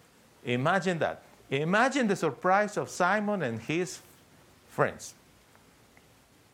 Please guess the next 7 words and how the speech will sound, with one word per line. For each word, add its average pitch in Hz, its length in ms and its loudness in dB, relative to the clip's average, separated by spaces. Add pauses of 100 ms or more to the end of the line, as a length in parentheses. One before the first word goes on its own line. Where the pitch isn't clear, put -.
(600)
"What 123 320 0
in 110 200 -6
the 85 100 -6
world 123 480 -4
is 104 80 -8
this 104 220 -8
woman 127 440 -4